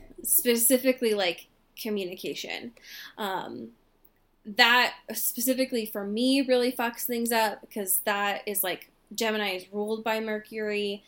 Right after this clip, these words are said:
Speaker 2: Like, my Mercury is in Mercury or whatever, so, like, it's, like, real fucked
Speaker 1: Oh.
Speaker 2: up. Um,
Speaker 1: Sure.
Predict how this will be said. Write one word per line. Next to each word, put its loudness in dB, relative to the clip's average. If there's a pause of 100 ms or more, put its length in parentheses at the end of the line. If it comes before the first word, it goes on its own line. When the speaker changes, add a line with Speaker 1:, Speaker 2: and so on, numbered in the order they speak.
Speaker 2:
Like, 2
my 6
Mercury 2
is 0
in -2 (360)
Mercury -2
or 0
whatever, -4
so, -2
like, -4
it's, -4
like, -12 (280)
real -2
fucked -2
Speaker 1:
Oh. 2
Speaker 2:
up. 0 (600)
Um, 2
Speaker 1:
Sure. -14